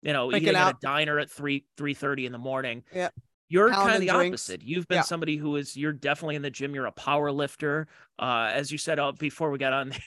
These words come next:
Speaker 1: <laughs> you were,
Speaker 2: <laughs>
Speaker 1: you were deadlifting Gino Bisconti. <laughs>
Speaker 2: Yeah, I, I squatted Gino and I squatted Gavin at Compound Media. I did that for Aaron Berg.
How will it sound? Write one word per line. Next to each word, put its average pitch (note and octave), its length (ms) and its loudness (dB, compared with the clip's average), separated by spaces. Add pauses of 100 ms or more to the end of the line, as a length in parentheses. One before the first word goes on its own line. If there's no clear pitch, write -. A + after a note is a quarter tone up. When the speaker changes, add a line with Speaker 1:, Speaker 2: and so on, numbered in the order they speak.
(100)
Speaker 1:
<laughs> - 240 -20
you D#3+ 180 0
were, F#3 280 -2
Speaker 2:
<laughs> - 380 -12
Speaker 1:
you G3+ 140 0
were F#3+ 300 0 (160)
deadlifting D#3+ 840 0 (280)
Gino E3+ 300 0
Bisconti. D3+ 840 -2
<laughs> - 40 -20 (360)
Speaker 2:
Yeah, A#3+ 140 6
I, A3+ 240 8
I A3+ 140 10
squatted B3 640 8
Gino B3+ 640 4
and A3 120 2
I G#3 120 2
squatted G#3+ 540 2
Gavin D#3 520 4 (200)
at E3 180 0
Compound E3+ 500 2
Media. D#3 340 -2 (1120)
I G#3 120 10
did B3 240 2
that B3 160 10
for G#3+ 120 4
Aaron G3 300 6
Berg. D3 340 0